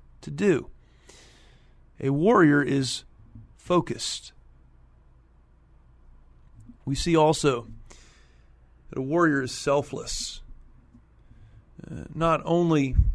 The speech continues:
is a warrior focused and prepared, but a warrior is selfless. It's not about him. This message alone is counter to the culture in which we live.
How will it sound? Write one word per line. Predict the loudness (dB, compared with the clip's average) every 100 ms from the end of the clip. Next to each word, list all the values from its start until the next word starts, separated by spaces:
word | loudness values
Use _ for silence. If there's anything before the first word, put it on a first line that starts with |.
| -4 -4
is | -2
a | 0
warrior | 2 2 2
focused | 2 2 2 0 -4
and | -6
prepared, | -6 -2 2 4 2 0
but | -2
a | 0
warrior | 2 2 0
is | -4 -8
selfless. | -2 -2 -2 -8 -10
It's | -10 -6
not | -4 -2 -4 -8
about | -4 -2 0 -2 -4 -14 -20 -14
him. | -10 -10 -14 -20 -20 -20 -20 -20 -20 _ -20 _ _ _ _ _ _ _ _ _ -2
This | 2 2 0 -4 -10
message | 0 2 4 4 2 0 0
alone | 2 6 6 6 4 -4 -6 -6 -18 -20 -20 _ _ -20 -20 -20 -18 -2
is | 0 0 2 8
counter | 10 10 4 2 0
to | -2
the | -2
culture | 2 0 2 -2
in |
which | -2 -2
we | -4
live. | -6 -8 -12